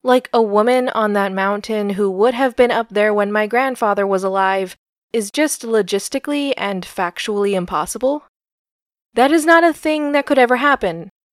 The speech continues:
Well, I guess if she were a small child back then, and now you would have a slightly older woman there, but that is not what he said or meant. Like, he meant there was a legit adult woman on that mountain back then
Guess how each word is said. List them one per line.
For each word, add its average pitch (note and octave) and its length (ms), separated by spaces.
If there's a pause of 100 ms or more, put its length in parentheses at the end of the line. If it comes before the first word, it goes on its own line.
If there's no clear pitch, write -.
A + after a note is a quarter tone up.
(720)
Well, G3 280 (540)
I F#3+ 220 (120)
guess A#3 460
if G3 180
she - 240
were F#3+ 200
a F#3 80
small F#3 360
child B3+ 540
back B3 220
then, A#3+ 500
and F#3+ 260
now G3 140
you G3 160
would F#3+ 100
have F3+ 240
a F#3 180
slightly G3+ 680
older G3 280
woman C4+ 360
there, B3+ 440
but - 120
that F4 160
is B3 140
not A#3 300
what G#3+ 120
he A3+ 200
said G#3 380
or G3 220
meant. F3+ 540 (1000)
Like, A#3+ 220
he D#4 300
meant C#4 300
there A#3 120
was G#3+ 200
a G3+ 120
legit G3 580
adult G3+ 460
woman G#3+ 460
on F#3+ 180
that F#3 180
mountain F#3+ 520
back F#3+ 260
then B3 480